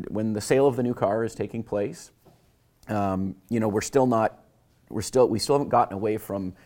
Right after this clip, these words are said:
sit with the salesperson. That salesperson is the only person that does the deal. There's always that back and forth. But I think as you're filling out trade information, that's when you can turn the sheet and say, "Hey, one of the things we do here is we love to have the stories of the car. Can you please fill this out while I'm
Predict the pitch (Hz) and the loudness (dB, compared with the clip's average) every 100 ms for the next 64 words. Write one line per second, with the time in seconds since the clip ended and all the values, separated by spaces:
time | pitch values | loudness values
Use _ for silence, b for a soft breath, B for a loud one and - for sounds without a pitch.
0 | b b - - 92 110 101 110 110 - | b b -4 0 0 -2 -2 -2 -2 -4
1 | 101 98 - - 101 - 104 - 95 90 | -6 -8 -8 -4 -4 -4 -8 -8 -10 -8
2 | 107 101 - 98 98 - 98 90 85 98 | -6 -6 -6 -8 -8 -6 -6 -6 -6 -8
3 | 92 95 107 92 95 101 98 - 92 98 | -6 -6 -6 -4 -6 -4 -6 -6 -10 -4
4 | 107 113 B B B B - 127 147 123 | -2 -4 B B B B 2 2 2 0
5 | 110 127 - 123 113 113 - 104 107 117 | 2 0 0 -2 0 -2 -2 -2 -2 -4
6 | 123 113 113 - 123 - 104 - 110 101 | -4 -4 -4 -4 -6 0 -2 0 -4 -6
7 | 95 - 104 95 - 110 - 98 101 127 | -10 -8 -6 -8 -8 -8 -8 -8 -2 -2
8 | 101 151 147 127 110 92 107 110 95 113 | 0 0 0 -4 -4 -2 -2 -2 -4 -4
9 | 98 101 117 95 110 98 95 - 98 95 | -2 -2 -2 -4 -8 -8 -10 -6 -4 -4
10 | 90 87 - 98 110 B B B _ - | -6 -12 -6 -2 -2 B B B _ -2
11 | 113 113 113 98 107 101 98 104 104 87 | -2 0 -2 -2 -4 -4 -4 -4 -4 -4
12 | 101 104 | -4 -4